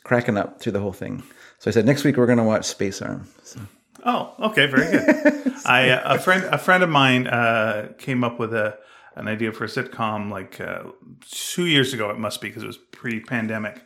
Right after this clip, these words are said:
Speaker 2: and was like, "Oh, I got this and this, and it's great." And what's it called? It's called Space Hole. Hmm.
Speaker 1: Hmm.
Speaker 2: And I was like, "Oh, that's interesting." Uh, okay, well, you know, and I, anyway, I know, I know you had a sketch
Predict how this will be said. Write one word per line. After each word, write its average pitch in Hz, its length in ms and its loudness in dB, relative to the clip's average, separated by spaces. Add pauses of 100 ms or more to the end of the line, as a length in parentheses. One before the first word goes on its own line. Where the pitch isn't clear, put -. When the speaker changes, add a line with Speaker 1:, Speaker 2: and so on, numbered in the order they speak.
(400)
Speaker 2:
and 123 80 -4
was 123 100 -2
like, 120 120 -2
"Oh, 202 140 -2
I 147 100 -6
got 127 140 -8
this 208 260 2
and 185 80 2
this, 190 140 0
and 147 100 0
it's 143 140 -4
great." 185 260 2
And 139 140 -6
what's 135 140 -2
it - 40 -16
called? 113 220 -2
It's - 100 -20
called 202 160 0
Space 190 300 0
Hole. 98 320 -8 (220)
Hmm. 240 240 2 (240)
Speaker 1:
Hmm. 226 60 6 (160)
Speaker 2:
And - 100 -12
I 139 60 2
was 135 100 0
like, 170 80 -2
"Oh, 233 80 4
that's 262 180 -2
interesting." - 320 -8 (280)
Uh, 131 360 6
okay, 147 220 0
well, 127 180 4
you 131 100 0
know, 139 140 4
and 180 180 6
I, 180 220 8
anyway, 175 320 2
I 185 80 2
know, 180 400 4
I 143 100 4
know 151 320 4
you 147 120 2
had 139 120 6
a 131 40 2
sketch - 580 2